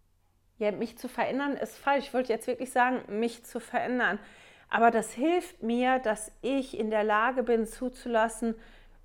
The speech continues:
dass der Vater im Himmel und Jesus mich verändern. Dass dieses mich verändert und dass ich dadurch dann besser werden kann. Und da bin ich total dankbar für. Und ich bin auch dankbar dafür, dass ich in den Schriften lesen kann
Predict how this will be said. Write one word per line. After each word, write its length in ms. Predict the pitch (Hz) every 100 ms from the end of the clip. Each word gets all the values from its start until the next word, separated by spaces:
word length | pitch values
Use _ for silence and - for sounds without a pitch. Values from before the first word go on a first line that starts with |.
| - -
dass 160 | 233
der 100 | 190
Vater 320 | - 208 214
im 80 | 208
Himmel 380 | 185 226 226 -
und 160 | 208 196
Jesus 480 | 220 220 214 202 196
mich 240 | 196 -
verändern. 640 | - 98 113 147 82 95 175 _ _ _ _
Dass 340 | 247 202 - -
dieses 600 | 226 233 240 240 226 - - - _ _ - -
mich 360 | - 170 233 -
verändert 560 | - - 208 202 185 170
und 100 | 185
dass 140 | 196
ich 140 | 202
dadurch 500 | - 214 220 226 220 - - _ _ -
dann 180 | 196 208
besser 340 | 202 - 202
werden 320 | 170 170 156 165
kann. 300 | - 185 175
Und 140 | 185
da 80 | 202
bin 120 | 233
ich 100 | 220
total 380 | 226 220 240 220
dankbar 360 | 202 233 226
für. 180 | 233 -
Und 80 | 185
ich 120 | 175
bin 120 | 208
auch 140 | 202 185
dankbar 400 | 196 202 233 226
dafür, 340 | 214 - 240
dass 200 | 220 214
ich 280 | - 226 - - - - - _ _ _ _
in 120 | 220 226
den 160 | 226
Schriften 380 | - 269 269 240
lesen 460 | 233 226 220 220 196
kann 420 | - 214 214